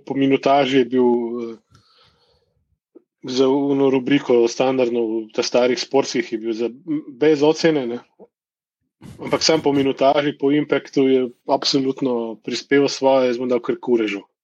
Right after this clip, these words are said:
Ker je spoživel ta, to desn-, desni bok oziroma krilo ali kakorkoli z-, te termine moramo enkrat razčistiti, ker jaz nisem več ziher.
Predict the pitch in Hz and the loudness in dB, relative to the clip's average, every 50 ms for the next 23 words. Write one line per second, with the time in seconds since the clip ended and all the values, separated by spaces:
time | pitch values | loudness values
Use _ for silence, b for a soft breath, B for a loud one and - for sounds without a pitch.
0 | _ _ _ _ _ _ _ _ _ _ _ _ _ _ _ _ _ _ _ _ | _ _ _ _ _ _ _ _ _ _ _ _ _ _ _ _ _ _ _ _
1 | _ _ _ _ _ _ 139 135 135 139 - - - 143 135 131 156 170 156 143 | _ _ _ _ _ _ 2 2 2 2 0 0 0 0 2 4 4 4 4 2
2 | 135 123 - 139 131 123 123 123 123 131 135 127 - 135 127 120 120 131 135 - | 0 0 0 0 2 2 2 0 -2 -2 -4 -4 -6 -6 -4 -2 -2 -2 -2 -2
3 | - 151 156 135 120 131 135 - 147 135 123 113 143 147 139 - - 120 123 123 | -4 -8 -6 -4 -4 -4 -2 -2 -4 -4 -4 -2 0 -2 0 -2 -2 -4 -2 -2
4 | 127 123 120 _ - - 143 143 131 135 123 120 120 - - - 131 - 143 123 | -4 -6 -8 _ -2 0 2 2 2 2 0 -2 -2 -4 -4 -6 -4 -2 -4 -4
5 | - - 131 131 123 117 117 120 123 131 123 - _ _ B B B B B B | -2 0 0 0 0 0 -2 -4 -6 -8 -12 -16 _ _ B B B B B B
6 | B B _ - 151 147 - 160 160 151 151 143 135 131 135 139 131 131 123 131 | B B _ -2 -2 0 2 2 2 2 2 0 0 0 2 2 2 2 2 2
7 | 135 - 131 120 - 123 117 - - - - 127 - - 123 - - - 120 117 | 0 0 -2 -4 -2 -2 -2 -2 -2 -2 -2 -2 -2 -2 -6 -6 -6 -2 0 2
8 | 120 117 - - 120 117 - 123 113 110 107 104 104 107 104 - 98 | 2 2 2 0 0 0 0 -2 -2 -2 -2 -2 -2 -2 -2 -2 -6